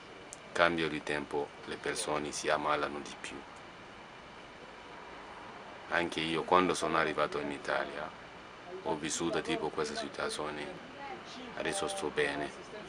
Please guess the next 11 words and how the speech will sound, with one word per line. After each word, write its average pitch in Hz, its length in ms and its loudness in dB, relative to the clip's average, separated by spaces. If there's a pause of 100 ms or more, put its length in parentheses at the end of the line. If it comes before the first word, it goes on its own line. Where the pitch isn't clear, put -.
(380)
ho 78 80 2
avuto 76 300 2
la 76 120 4
tubercolosi, 71 960 -2 (440)
ho 73 100 -4
fatto 80 340 4
quasi 78 300 2
sette - 460 0
mesi 73 320 -2
di 69 160 -8
terapia, 71 560 -4